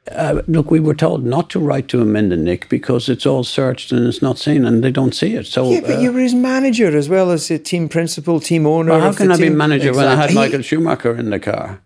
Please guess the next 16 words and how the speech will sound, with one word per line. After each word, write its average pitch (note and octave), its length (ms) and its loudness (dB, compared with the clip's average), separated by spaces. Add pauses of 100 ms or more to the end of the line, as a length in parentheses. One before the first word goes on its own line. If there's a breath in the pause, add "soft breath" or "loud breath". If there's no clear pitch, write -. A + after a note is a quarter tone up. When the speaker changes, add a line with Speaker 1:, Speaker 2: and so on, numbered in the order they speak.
(160)
Speaker 2:
Well, G3 320 0 (220)
the, E3+ 140 2
the, D3 220 -4
Speaker 1:
I D3+ 40 2
was F3+ 160 2
Speaker 2:
the E3 80 0
Speaker 1:
trying F#3 180 2
to B2+ 80 -8
keep E3 260 0
him E3+ 260 0 (280 loud breath)
permanently. F3 640 2
I D#3+ 60 4
was F3+ 180 0
hoping F3+ 360 0
that C3 160 -4
the, C3 100 0